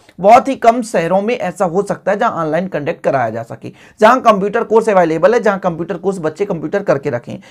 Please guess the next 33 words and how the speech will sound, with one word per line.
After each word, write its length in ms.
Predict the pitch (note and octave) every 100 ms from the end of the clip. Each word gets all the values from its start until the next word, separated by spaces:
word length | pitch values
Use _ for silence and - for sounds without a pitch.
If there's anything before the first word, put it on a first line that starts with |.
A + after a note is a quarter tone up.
| - -
अभी 200 | G3 B3
यहाँ 140 | B3
तो 100 | A#3+
शुद्ध 180 | A3+ G#3
मोबाइल 280 | F#3+ G3+ G#3+
चलाते 340 | G#3+ F#3+ G3
बन 160 | D#3+ F#3
नहीं 160 | A3
रहा 120 | G#3+
बच्चों 300 | F#3 F#3 G3
से, 120 | F3+ G3
जिनके 440 | - - A3 C4
पास 220 | C4 A#3+
मोबाइल 280 | G#3+ G3 A#3
नहीं 120 | B3
है 60 | A#3
तो 60 |
मोबाइल 240 | G#3+ G3 G3+
कैसे 240 | F3 F3
चला 200 | E3 B2+
पाएंगे, 340 | B2 B2+ A2+ - - -
जिनके 200 | G#3 B3+
पास 200 | A#3 A#3
कंप्यूटर 340 | A3 G3 A3
है 100 | A#3+
तो 100 | A3+
कंप्यूटर 340 | G#3+ F#3 G3 G#3
कैसे 200 | G3 F#3+
चला 160 | D#3+
पाएंगे? 280 | B2 C#3 D3+
इसलिए 320 | B3+ C4+ C4
इम्पॉसिबल 640 | C4+ G3+ F#3+ G3 G#3+ B3+ G#3+
है, 120 | B2+